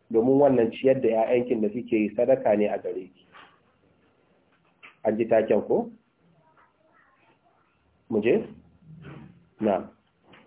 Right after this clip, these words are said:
Malaka an Ummu Salama radiyallahu anha, an karɓo hadisi daga Ummu Salama, Allah ya ƙara yadda a gare ta, qalat ta ce,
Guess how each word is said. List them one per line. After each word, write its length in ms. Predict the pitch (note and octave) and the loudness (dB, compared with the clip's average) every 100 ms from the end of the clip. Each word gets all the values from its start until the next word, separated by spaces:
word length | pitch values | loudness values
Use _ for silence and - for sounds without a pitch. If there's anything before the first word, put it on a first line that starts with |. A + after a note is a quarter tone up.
| _ _ - | _ _ -4
Malaka 400 | B2+ D3+ D#3+ D#3 | 4 6 6 8
an 140 | D#3 E3 | 6 6
Ummu 260 | E3+ D#3+ | 4 4
Salama 300 | D#3+ D#3+ D#3 D#3 | 6 6 6 6
radiyallahu 760 | D#3 C#3+ C3+ E3 D3+ D3 C3+ | 6 4 6 4 6 6 6
anha, 600 | C#3 D3+ D3+ C#3+ D#3+ - - _ _ _ _ _ _ | 4 4 4 4 4 2 -10 _ _ _ _ _ _
an 180 | C3+ D3+ | 0 4
karɓo 300 | D3+ D3+ D#3+ | 4 6 6
hadisi 420 | C#3+ C3+ D3 D#3 | 6 2 0 2
daga 200 | C#3 C3 | 2 4
Ummu 320 | C3 D#3 D3+ D3 | 4 4 2 4
Salama, 340 | D3+ C#3+ C#3+ | 6 8 6
Allah 300 | C#3 D3+ D3 | 4 4 6
ya 60 | C3 | 6
ƙara 240 | C#3+ D3+ | 6 6
yadda 260 | C#3 C3 D3 | 4 4 4
a 100 | D3 | 4
gare 300 | C#3 C3+ D3+ | 4 4 4
ta, 80 | C#3+ | 0
qalat 440 | B2+ C#3+ D3 D3 | 4 4 6 4
ta 120 | D3+ D3+ | 2 0
ce, 280 | D#3 B2 | 2 -2